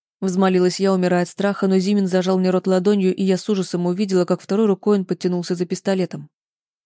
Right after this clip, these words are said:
Я попыталась бороться, сбросить его с себя, укусить, но он был слишком сильным и крупным в сравнении со мной. И я замерла, ощущая, как по щекам поползли горячие слёзы.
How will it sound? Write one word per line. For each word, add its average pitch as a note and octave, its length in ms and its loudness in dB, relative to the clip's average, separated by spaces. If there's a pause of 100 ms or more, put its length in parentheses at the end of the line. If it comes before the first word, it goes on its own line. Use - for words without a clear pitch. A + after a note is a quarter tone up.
(220)
Я A3 140 0
попыталась G#3+ 520 0
бороться, G3+ 480 -2
сбросить F3+ 520 -2
его E3+ 120 0
с E3 60 -8
себя, E3+ 300 -2
укусить, F#3 680 -6 (300)
но G3+ 140 2
он F#3 120 0
был F3 140 0
слишком F3+ 400 -2
сильным F3+ 440 -4
и F#3 140 -6
крупным G3 400 -4
в E3 60 -10
сравнении E3+ 480 -2
со F3 180 -6
мной. E3+ 340 -6 (840)
И G3+ 80 -2
я F#3+ 160 2
замерла, F3+ 400 0
ощущая, F3+ 480 -4
как - 160 -14
по E3 80 -6
щекам - 420 -8
поползли F3 540 -6
горячие E3+ 460 -4
слёзы. D#3+ 440 -6